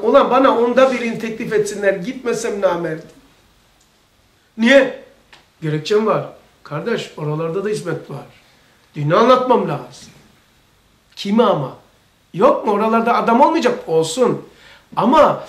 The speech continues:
vicdan dünyasındaki adam olmasın. Maşa olsun.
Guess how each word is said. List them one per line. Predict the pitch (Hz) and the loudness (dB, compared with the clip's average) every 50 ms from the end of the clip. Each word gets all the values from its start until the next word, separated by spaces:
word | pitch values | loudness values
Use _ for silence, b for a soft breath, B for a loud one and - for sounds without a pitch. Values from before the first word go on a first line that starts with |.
| B B B B B | B B B B B
vicdan | 143 131 180 220 226 220 170 160 254 294 320 277 220 | -6 0 4 4 4 4 4 4 4 4 4 4 4
dünyasındaki | 233 226 220 208 196 196 - - 196 190 185 - - 233 - 175 | 4 4 4 4 4 2 0 -2 -4 -4 -4 -4 -4 -6 -6 -4
adam | 165 143 165 156 147 - | -4 -2 -4 -4 -6 -6
olmasın. | 165 151 143 139 135 131 135 - - - 131 113 - - _ _ _ _ _ _ _ _ _ _ _ _ _ _ _ _ _ - | -4 -4 -4 -4 -6 -8 -10 -10 -12 -12 -14 -18 -20 -20 _ _ _ _ _ _ _ _ _ _ _ _ _ _ _ _ _ -6
Maşa | 165 175 190 190 - 220 220 | -2 0 0 0 0 0 2
olsun. | 226 233 226 220 - 285 233 160 - - | 2 2 2 0 0 -2 -2 -2 -2 -6